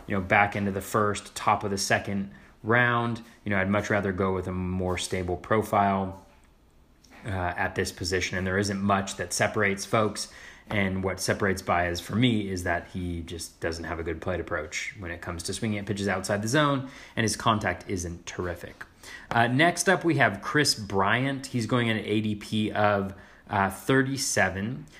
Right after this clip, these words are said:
The aggregate projection is six hundred forty-nine plate appearances, ninety-five runs, twenty-nine home runs, eighty-eight R B I, six stolen bases, two seventy-six batting average. Uh, that is good, uh, for a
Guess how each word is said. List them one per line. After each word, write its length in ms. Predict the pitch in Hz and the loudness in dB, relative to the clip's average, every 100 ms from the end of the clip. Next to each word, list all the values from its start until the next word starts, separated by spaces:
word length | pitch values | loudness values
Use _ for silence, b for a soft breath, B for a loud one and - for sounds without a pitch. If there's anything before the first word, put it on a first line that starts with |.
| B B | B B
The 80 | - | 2
aggregate 400 | 113 120 123 - | 4 4 2 0
projection 460 | 120 117 117 - | 2 2 2 0
is 120 | 113 - | 0 0
six 240 | 147 - | 0 0
hundred 180 | 139 131 | -2 0
forty-nine 500 | 139 131 127 123 120 | 2 2 2 0 0
plate 200 | - 120 | 0 0
appearances, 560 | 120 127 120 110 117 | 0 -2 -2 -2 -2
ninety-five 720 | 110 113 120 123 - 123 117 104 | 0 0 0 -2 0 2 2 0
runs, 480 | 101 95 98 98 - B B | 0 0 -2 -4 -6 B B
twenty-nine 560 | - 127 127 117 110 | -2 0 2 0 0
home 260 | 104 123 123 | -2 -4 -2
runs, 320 | 123 123 120 - | -2 -2 -6 -4
eighty-eight 460 | 113 113 110 107 98 | -4 0 0 -2 -2
R 160 | 104 | -2
B 160 | 98 98 | 0 0
I, 300 | 98 92 92 | 0 -2 -4
six 320 | - 139 - | -4 -4 -4
stolen 240 | 117 98 | -4 -2
bases, 420 | 95 90 - 90 87 B B | -2 -2 -4 -8 -12 B B
two 160 | - 113 | -2 -2
seventy-six 580 | - 101 98 95 101 | 0 0 0 -4 -8
batting 360 | - 92 92 92 | -6 -4 -4 -4
average. 420 | 90 92 85 - - B B - | -4 -4 -6 -8 -14 B B -4
Uh, 220 | 98 95 | 0 0
that 220 | 92 113 | 4 4
is 160 | 113 101 | 4 2
good, 420 | 98 107 104 98 - B - | 4 4 4 -2 -8 B -8
uh, 180 | 98 92 | -4 -4
for 420 | - 117 107 107 | 0 2 2 2
a 380 | 107 98 92 | 0 0 -2